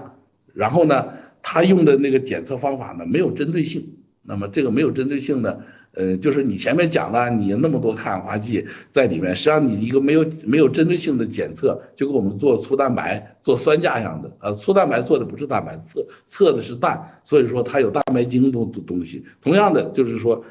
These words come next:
检测方法要跟我们原料评价相对应，然后呢，呃，能够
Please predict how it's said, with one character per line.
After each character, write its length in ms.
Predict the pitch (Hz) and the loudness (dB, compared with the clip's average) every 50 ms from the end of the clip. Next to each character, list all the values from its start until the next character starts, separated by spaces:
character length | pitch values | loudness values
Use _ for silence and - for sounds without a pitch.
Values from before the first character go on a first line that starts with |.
| - _ | -20 _
检 160 | _ - 120 117 | _ -2 0 2
测 80 | 131 156 | 2 2
方 200 | 151 190 185 190 | 2 2 2 2
法 240 | 180 - - - - - - _ _ _ _ _ _ _ | 0 0 -4 -6 -12 -16 -20 _ _ _ _ _ _ _
要 380 | - 156 165 156 143 135 120 113 | 0 2 4 4 6 4 2 0
跟 320 | 127 151 143 143 147 143 | 2 0 2 2 2 0
我 120 | 123 95 | 0 -2
们 300 | 87 87 101 107 113 117 107 | -4 -4 -6 -6 -6 -8 -6
原 160 | 101 90 92 123 | -6 -6 -2 -2
料 140 | 147 135 117 | -2 -2 -2
评 280 | - - 85 92 113 | -6 -10 -10 -8 -6
价 220 | 123 123 107 101 95 | -6 -6 -6 -8 -12
相 320 | - - 107 110 117 110 | -10 -8 -6 -6 -4 -6
对 180 | 113 - 202 156 | -2 0 0 0
应， 240 | - - - - - - - _ - | 0 -2 -8 -10 -14 -18 -20 _ -12
然 180 | - 85 87 | -10 -10 -8
后 140 | 101 117 113 | -4 -4 -2
呢， 200 | 107 101 85 - - - - _ _ _ | -2 -2 -4 -6 -12 -20 -20 _ _ _
呃， 140 | - 98 98 | -6 -2 0
能 240 | 95 95 113 143 165 | 0 2 2 2 4
够 580 | 165 202 185 147 - - - - - - - | 4 4 4 4 -2 -6 -12 -18 -20 -20 -20